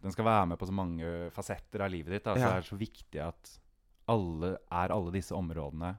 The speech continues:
Speaker 2: Mm.
Speaker 1: bra for deg? Man blir så redd for det også. Man s-, man sitter jo nå og så har sånn, «Åh, Gud, men ingen kommer til å akseptere det», og jeg snakket med en venninne av meg om akkurat det der, at sånn, ehm,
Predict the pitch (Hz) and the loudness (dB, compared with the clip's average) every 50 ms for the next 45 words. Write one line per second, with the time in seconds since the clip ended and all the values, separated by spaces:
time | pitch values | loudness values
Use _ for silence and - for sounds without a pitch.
0 | - - - 135 135 123 110 110 - 90 82 78 76 - - 104 117 135 147 135 | -4 2 4 4 6 4 4 2 2 2 2 2 0 0 0 2 2 4 4 4
1 | 113 104 95 92 - - 98 98 98 98 85 80 73 71 - - 95 95 98 92 | 4 2 2 0 0 0 2 2 2 2 0 -2 -4 -6 -8 -6 -2 0 0 0
2 | 82 - - 135 147 127 104 98 - - - - - - - - - - - - | 0 0 0 0 2 2 0 -2 -4 -6 -12 -20 -20 -20 -20 -20 -16 -12 -10 -8
3 | 69 - - 95 98 87 76 76 - 80 73 73 76 73 69 - - - - - | -8 -4 -2 0 0 2 0 0 -2 -2 -2 -2 -4 -6 -8 -8 -8 -10 -10 -10
4 | - 80 76 - - - 107 90 82 76 78 80 80 - 87 80 76 73 73 71 | -10 -10 -10 -8 -8 -6 -4 -4 -4 -2 -4 -4 -4 -2 -4 -4 -2 -4 -6 -6
5 | - - 78 - 85 76 73 73 78 73 71 69 67 69 73 71 73 71 - _ | -6 -8 -8 -6 -6 -6 -4 -4 -6 -6 -6 -6 -6 -6 -6 -6 -6 -6 -10 _
6 | _ _ - - - _ - 92 85 92 90 - 82 82 80 78 78 80 78 85 | _ _ -20 -20 -20 _ -10 -4 -4 -2 -2 -2 -2 0 0 0 -2 -2 0 0
7 | 87 82 78 73 73 76 76 80 87 85 80 - 78 76 - 78 78 76 80 78 | 0 0 0 -2 -2 -2 -2 -2 -2 -2 -4 -4 -6 -6 -6 -6 -6 -6 -6 -4
8 | 85 82 80 78 - _ _ - - - - - _ _ - _ _ - - 82 | -4 -4 -4 -6 -8 _ _ -20 -20 -20 -20 -20 _ _ -20 _ _ -10 -8 -6
9 | 76 76 73 71 71 69 67 - | -6 -4 -4 -6 -6 -8 -10 -12